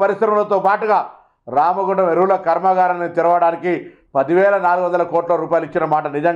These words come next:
కాదా అని అడుగుతాను. అదేవిధంగా రెండు వేల పదమూడులో జరిగినటువంటి క్యాబినెట్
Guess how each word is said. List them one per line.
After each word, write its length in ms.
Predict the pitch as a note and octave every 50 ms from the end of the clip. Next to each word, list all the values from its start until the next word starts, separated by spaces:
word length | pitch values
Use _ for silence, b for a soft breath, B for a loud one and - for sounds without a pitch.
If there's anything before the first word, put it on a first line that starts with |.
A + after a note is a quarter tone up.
| D#3 D#3+
కాదా 160 | D#3 D#3 D#3 D3+
అని 100 | D3 D3
అడుగుతాను. 340 | C#3+ D3 D3 D#3 D3 C#3+ B2+ - - b b b b b b b -
అదేవిధంగా 460 | D3 D#3+ G3 G3+ G3+ G3 G#3 G3+ G#3 F#3+
రెండు 140 | F#3+ F#3+ G#3 G#3
వేల 140 | G#3 G3+ G3+ G3+ G3+ G3
పదమూడులో 440 | F#3+ G#3 G3+ G#3 G#3 F#3 F3 G#3 G3+ F#3
జరిగినటువంటి 420 | G3+ G3 G3+ G3+ G3+ G3+ G3+ G3 F#3+ G3
క్యాబినెట్ 340 | F#3+ G3 G3 G3 G#3 G3